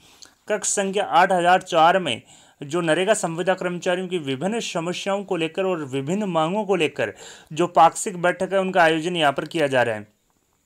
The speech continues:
इसको लेकर राजस्थान ग्रामीण विकास एवं पंचायती राज विभाग अनुभाग थ्री ने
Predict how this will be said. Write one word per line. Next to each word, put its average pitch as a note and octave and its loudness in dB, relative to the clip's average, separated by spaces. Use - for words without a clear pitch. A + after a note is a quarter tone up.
इसको F3+ 0
लेकर A3 2
राजस्थान F3+ 4
ग्रामीण F#3+ 2
विकास F3+ 2
एवं G3 -2
पंचायती E3+ -2
राज F#3 4
विभाग D#3+ 4
अनुभाग F3+ 2
थ्री G3 -2
ने A#2+ -6